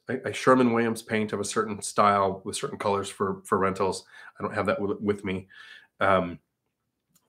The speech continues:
I have a local flooring company, and whenever I'm doing L V P, I go in and find out what they've got at the current deal. Um,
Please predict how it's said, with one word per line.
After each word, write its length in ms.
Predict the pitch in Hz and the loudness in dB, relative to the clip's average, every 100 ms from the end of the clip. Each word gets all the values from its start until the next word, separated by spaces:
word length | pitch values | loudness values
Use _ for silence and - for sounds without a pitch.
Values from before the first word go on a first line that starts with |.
| - | -4
I 80 | 110 | 0
have 200 | 113 98 | 2 2
a 40 | |
local 480 | 104 101 113 - 110 | 2 6 6 6 2
flooring 520 | - - 110 113 131 | 0 4 8 8 6
company, 460 | 143 156 147 170 165 | 4 2 2 0 0
and 160 | 120 | 2
whenever 220 | 107 107 104 | 2 4 4
I'm 100 | 101 | 4
doing 280 | 104 101 | 2 0
L 140 | 104 98 | 0 0
V 200 | 107 107 | 0 0
P, 240 | 101 117 | -2 -2
I 100 | 98 | -2
go 240 | 95 98 92 | 0 -2 0
in 160 | 98 | -2
and 120 | 101 | -2
find 220 | - 95 92 | -2 -2 2
out 220 | 95 104 | 0 0
what 240 | 98 98 | -2 -2
they've 180 | 101 92 | -2 -4
got 380 | 101 90 - - | 0 0 0 -2
at 140 | 98 | -4
the 80 | - | -6
current 420 | - 110 95 98 | -2 0 0 -4
deal. 420 | 92 90 107 143 - - - - _ - | -6 -2 0 -2 -8 -20 -20 -20 _ -6
Um, 460 | 92 82 80 85 | -2 -2 -4 -8